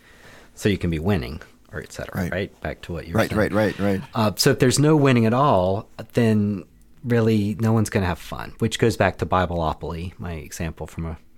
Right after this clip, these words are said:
Speaker 1: previous episode of a game that, in a sense, everybody won at the end, and it was just
Speaker 2: Yeah.
Speaker 1: terrible, 'cause they try to take
Speaker 2: Yeah.
Speaker 1: Monopoly and make it without a winning element.
Speaker 2: You know what you got me thinking in, in preparation for this, you know, are the, can there be good games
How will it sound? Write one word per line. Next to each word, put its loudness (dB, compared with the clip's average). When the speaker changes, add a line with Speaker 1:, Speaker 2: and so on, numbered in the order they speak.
Speaker 1:
previous -4
episode -8
of -10
a -8
game -6
that, -12
in -6
a -2
sense, -8
everybody -2
won -2
at -4
the 0
end, 0
and -2
it -10
was -10
just -10
Speaker 2:
Yeah. -6
Speaker 1:
terrible, -6
'cause -2
they 2
try 2
to 4
take 0
Speaker 2:
Yeah. 0
Speaker 1:
Monopoly 0
and -4
make -6
it -10
without -6
a -4
winning -8
element. -14
Speaker 2:
You 4
know 4
what 2
you 0
got 2
me 4
thinking 2
in, 2
in 0
preparation 4
for 2
this, 0
you -2
know, 2
are 6
the, 0
can 2
there 4
be 2
good 0
games 0